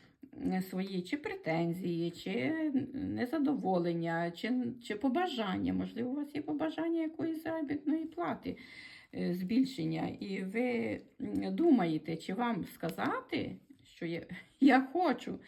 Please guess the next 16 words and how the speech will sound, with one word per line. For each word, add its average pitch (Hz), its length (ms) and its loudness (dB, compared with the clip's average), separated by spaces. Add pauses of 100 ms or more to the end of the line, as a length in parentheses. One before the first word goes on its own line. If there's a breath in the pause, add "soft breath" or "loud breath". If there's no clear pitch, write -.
(340 loud breath)
чогось 214 360 -4
досягнути 190 580 -2
в 180 80 -6
цьому 175 240 -2
житті, - 380 -6
чи - 160 0
ні. 277 340 6 (720 loud breath)
Ну, 254 360 4
вам 294 360 6
у 233 520 0 (1120)
допомогу 240 840 2
інтернет 262 720 4 (240)
і 262 500 6
розширення 262 600 4
вашого 262 440 2
кругозору. 226 680 2